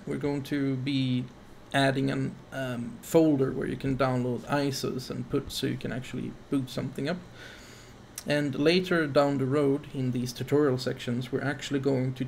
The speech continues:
teach you how to do network booting, so you no longer need to have U S Bs and you no longer need to have the, uh, isos in order to boot something.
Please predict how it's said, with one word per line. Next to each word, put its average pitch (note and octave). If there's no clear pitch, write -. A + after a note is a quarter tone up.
teach -
you C3
how B2+
to B2+
do B2
network B2+
booting, C3+
so C3
you B2
no C3+
longer C3+
need C3+
to C3+
have B2
U C3
S B2+
Bs D3+
and B2+
you B2+
no C#3+
longer C#3
need C3+
to B2+
have C3
the, B2+
uh, A#2+
isos C3+
in B2+
order C3
to C3+
boot C3+
something. C3